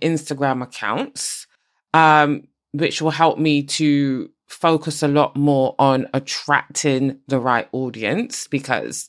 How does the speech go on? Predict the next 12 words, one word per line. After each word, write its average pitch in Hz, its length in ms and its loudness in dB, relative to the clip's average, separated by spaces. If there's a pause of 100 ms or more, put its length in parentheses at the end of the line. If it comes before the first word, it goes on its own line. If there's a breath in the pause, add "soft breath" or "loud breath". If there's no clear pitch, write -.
Instagram 110 540 -2
is 98 80 -6
a 82 60 -2
lot. 80 500 -4 (420)
Um, 170 260 4
but 175 180 4
for 196 140 -4
today, 175 400 2
I 160 80 4
just 196 160 -2
wanna 196 220 -2
sh-, - 180 -2